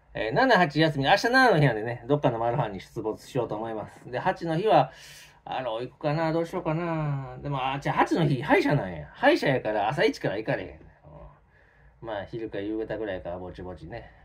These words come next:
その辺の市内のジャグラーに出没すると思われます。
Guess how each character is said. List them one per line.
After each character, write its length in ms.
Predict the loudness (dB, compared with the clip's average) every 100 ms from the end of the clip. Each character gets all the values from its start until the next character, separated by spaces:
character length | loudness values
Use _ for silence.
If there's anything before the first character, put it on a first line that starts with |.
| _ _ _ -20 -20
そ 100 | -16
の 60 | -14
辺 180 | -12 -12
の 240 | -14 -16 -20 _ _ _ _ -20 -20 -20 -20 -20
市 160 | -14
内 120 | -12 -12
の 100 | -12
ジ 100 | -12
ャ 60 |
グ 80 | -12
ラ 60 | -12
ー 60 |
に 220 | -12 -14 -18 _ _
出 280 | -20 -16 -12
没 200 | -12 -10
す 60 |
る 80 | -10
と 240 | -6 -6
思 160 | -4 -2
わ 80 | -2
れ 100 | -4
ま 160 | -6
す。 80 | -10